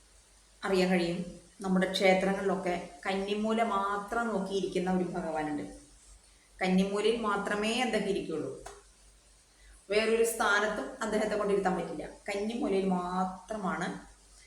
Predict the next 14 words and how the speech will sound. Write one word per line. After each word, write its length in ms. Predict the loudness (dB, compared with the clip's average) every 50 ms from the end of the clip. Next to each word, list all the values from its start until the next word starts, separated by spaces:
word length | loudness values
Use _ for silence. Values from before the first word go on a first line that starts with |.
| -20 -20 -20 -20 -20 _ _ _ _ _ _ _ _ -20 -20 -20 _ _ _ _ _ -20 -18 -10 -4
നമ്മുടെ 260 | 0 2 4 4 4 2 2
ആ 20 | 0 -2 -4 -6 -6 -6
ഭഗവാൻ 400 | -4 -2 -2 -2 -2 -2 -2 -4 -4 -6 -8 -6
ഇരിക്കുകയുള്ളൂ, 580 | -4 -4 -4 -6 -6 -6 -6 -6 -8 -8 -12 -16 -18 -20 -20 -20 -20 -20 _ _ -20 -12 -8
വേറെ 180 | -6 -6 -6 -4
ആരുമില്ല. 320 | -6 -6 -6 -6 -8 -8 -8 -10 -10 -14 -18 -20 -20 -20 -20 -20 -20 -20 -20 -20 _ -20 -10 -4
കന്നിമൂല 560 | -2 -2 -2 -2 -2 -4 -2 -2 -2 2 2 2 2
ഗണപതി 320 | 4 2 2 0 0 -2 -2 -2
ഭഗവാൻ, 260 | -2 -2 -2 -4 -6 -10 -16 -18 -20 -20 -20 _ -20 -20 -20 -20 -20 -20 -20 _ _ _ _ _ _ -20 _ _ -20 -20 -20 -20 _ -8 -4
അദ്ദേഹം 340 | 2 2 4 4 4 2 0 -2 -6 -10 -14 -12 -8
കന്നിമൂലയിലെ 760 | -8 -6 -4 -4 -4 -2 -2 -2 -2 0 0 2 4 4 4 2 0
സ്ഥാനം 280 | 0 -2 0 0 0 0
ഉറപ്പിക്കുകയുള്ളൂ. 540 | 0 -2 -2 -6 -8 -6 -6 -6 -6 -6 -8 -10 -12 -18 -20 -20 -20 _ _ _ _ _ _ -20 _ _ _ _ _ _ _ _ -20 -20 _ _ _ _ _ _ _ _ _ _ _ _ -20 _ _ _ -6 -4
അതുപോലെ 320 | -4 -2 4 4 6 6